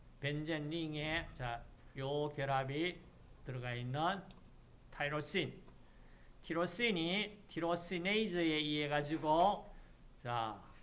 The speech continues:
이와 같이 알코올기 하나 더 들어갔고, 이걸 도파라고 이름을 부릅니다. 도파. 그다음 여기에 수소가 탈수소 되고,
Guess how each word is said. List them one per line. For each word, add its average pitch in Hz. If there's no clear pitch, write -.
이와 143
같이 123
알코올기 139
하나 139
더 131
들어갔고, 127
이걸 127
도파라고 139
이름을 123
부릅니다. 104
도파. 131
그다음 160
여기에 151
수소가 165
탈수소 156
되고, 123